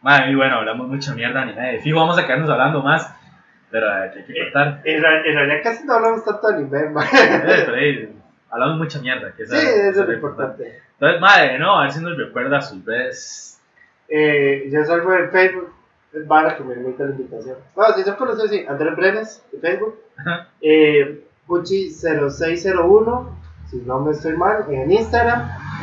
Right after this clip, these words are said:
Speaker 2: Y también que la vez pasada se me olvidó, yo tengo también Twitter.
Speaker 1: <laughs>
Speaker 2: Este, no publico básicamente nada. Si empiezan a seguirme, tal vez publico más cosas. Ahí sí empiezo a ser una persona
Speaker 1: Mae, sí
Speaker 2: seria,
Speaker 1: quiere ser un influencer.
Speaker 2: ahí sí empiezo a ser una persona seria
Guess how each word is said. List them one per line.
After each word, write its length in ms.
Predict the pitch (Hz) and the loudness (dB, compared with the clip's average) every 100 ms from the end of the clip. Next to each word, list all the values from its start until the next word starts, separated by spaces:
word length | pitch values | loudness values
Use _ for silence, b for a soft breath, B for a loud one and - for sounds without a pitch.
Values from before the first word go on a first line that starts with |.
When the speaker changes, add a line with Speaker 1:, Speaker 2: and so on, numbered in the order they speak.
| - - 269 | -10 -2 4
Speaker 2:
Y 200 | 311 269 | 4 4
también 360 | 240 226 226 | 2 4 2
que 120 | 220 170 | 2 2
la 140 | 151 | 2
vez 160 | 156 175 | 0 0
pasada 540 | 214 214 208 202 196 | 2 4 4 2 0
se 120 | 202 | 0
me 80 | 196 | -2
olvidó, 360 | 196 190 190 185 | 0 2 2 2
yo 100 | 135 | -2
tengo 220 | 139 139 139 | -4 -4 -4
también 300 | 135 139 135 | -2 -2 -2
Twitter. 300 | 165 170 185 - - _ _ _ _ _ _ _ _ _ | -4 -4 -8 -12 -20 _ _ _ _ _ _ _ _ _
Speaker 1:
<laughs> 140 | 165 - - _ - 156 | -10 -10 -16 _ -12 2
Speaker 2:
Este, 560 | 156 156 - 151 151 - | 4 4 2 -2 -2 0
no 180 | 175 180 | 0 4
publico 400 | 208 214 214 202 | 6 6 4 2
básicamente 600 | 180 175 - 175 170 175 | 0 -2 -4 -4 -4 -4
nada. 240 | 175 - | -4 -4
Si 80 | - | -8
empiezan 320 | 147 156 185 | -6 -2 0
a 80 | 220 | -2
seguirme, 320 | 208 175 190 | -2 -4 -6
tal 140 | 202 135 | -6 -4
vez 120 | 139 | -4
publico 360 | 170 160 156 160 | -6 -8 -8 -6
más 180 | 151 - | -6 -6
cosas. 460 | 135 131 107 - _ | -10 -10 -14 -18 _
Ahí 160 | 139 143 | -2 0
sí 100 | 185 | 0
empiezo 320 | - 185 185 | 2 4 4
a 20 | |
ser 140 | 180 185 | 2 2
una 160 | 190 180 | 2 0
persona 320 | 151 156 165 | 0 0 0
Speaker 1:
Mae, 80 | 170 | 2
sí 120 | 175 | 0
Speaker 2:
seria, 220 | 175 190 185 | 2 4 4
Speaker 1:
quiere 40 | |
ser 120 | 113 | 2
un 80 | 117 | -4
influencer. 460 | 117 - 101 92 92 _ _ - | -10 -14 -18 -20 -20 _ _ -2
Speaker 2:
ahí 220 | 147 151 | 2 2
sí 100 | 156 | 2
empiezo 260 | 156 160 170 | -6 -6 -6
a 40 | |
ser 120 | 165 | -4
una 160 | 170 170 | -2 -2
persona 400 | 147 143 143 151 | -2 -2 -2 -2
seria 760 | 143 160 156 160 156 143 120 | 0 2 4 4 4 2 0